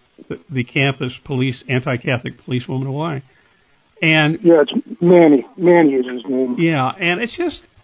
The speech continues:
Speaker 1: you know, it's so poignant because that, the image of that woman searching for this family heirloom, which is a Catholic heirloom,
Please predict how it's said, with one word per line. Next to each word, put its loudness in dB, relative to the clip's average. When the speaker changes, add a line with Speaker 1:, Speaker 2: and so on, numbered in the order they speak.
Speaker 1:
you -10
know, 0
it's 0
so -4
poignant -8
because -6
that, -2
the 0
image 0
of -4
that -4
woman -4
searching -8
for -6
this -4
family -6
heirloom, -2
which -12
is -8
a -12
Catholic -6
heirloom, -6